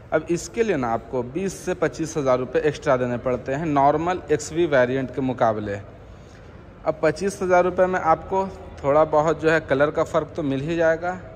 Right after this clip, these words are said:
और साथ में आपको interior में कुछ कुछ features है वो normal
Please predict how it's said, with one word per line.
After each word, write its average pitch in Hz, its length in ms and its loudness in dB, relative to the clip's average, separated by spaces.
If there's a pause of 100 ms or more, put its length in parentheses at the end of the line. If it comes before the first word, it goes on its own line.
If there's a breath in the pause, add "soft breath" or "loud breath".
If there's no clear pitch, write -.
(100)
और 151 380 4
साथ 123 420 -4
में 120 220 -8 (200)
आपको 131 400 -2 (100)
interior 165 560 -2
में 147 240 -4
कुछ 160 220 -8
कुछ 196 260 -2
features 143 520 -2
है 120 80 0
वो 147 200 0
normal 139 520 0